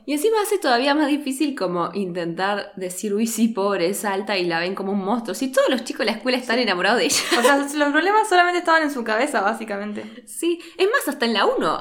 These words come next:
Speaker 1: eh, tenía, tipo, estaba Dunkelman, pero también estaba ese chico amigo de los populares que
Speaker 2: Sí.
Speaker 1: estaba atrás de ella. Y ahora se suma
Speaker 2: Y
Speaker 1: otro
Speaker 2: Stick
Speaker 1: más.
Speaker 2: también.
Speaker 1: Es verdad, Stick también. <laughs> O sea,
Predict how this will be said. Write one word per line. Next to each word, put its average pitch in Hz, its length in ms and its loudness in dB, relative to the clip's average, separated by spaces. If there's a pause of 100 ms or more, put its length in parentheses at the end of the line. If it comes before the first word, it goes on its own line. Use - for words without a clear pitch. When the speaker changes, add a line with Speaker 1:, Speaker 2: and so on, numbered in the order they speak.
Speaker 1:
eh, 165 200 -2
tenía, 180 380 -4
tipo, 185 180 -10
estaba 220 360 -2
Dunkelman, 302 340 -4
pero 190 120 -4
también 175 160 -8
estaba 214 180 -4
ese 196 240 -10
chico 165 680 -6
amigo 180 220 -4
de 196 40 -2
los 180 100 -4
populares 170 580 -2
que 233 80 -2
Speaker 2:
Sí. 226 40 0
Speaker 1:
estaba 180 240 -2
atrás 165 240 -8
de 110 100 -8
ella. - 300 -12 (160)
Y 170 100 -2
ahora 220 340 2
se 185 160 -12
suma 180 240 -6
Speaker 2:
Y 208 60 2
Speaker 1:
otro 165 120 -2
Speaker 2:
Stick 311 180 2
Speaker 1:
más. 165 140 0
Speaker 2:
también. 226 540 -4
Speaker 1:
Es 240 80 -4
verdad, 294 320 6
Stick 427 200 8
también. 359 240 8
<laughs> 381 100 8 (640)
O - 40 -10
sea, 381 160 6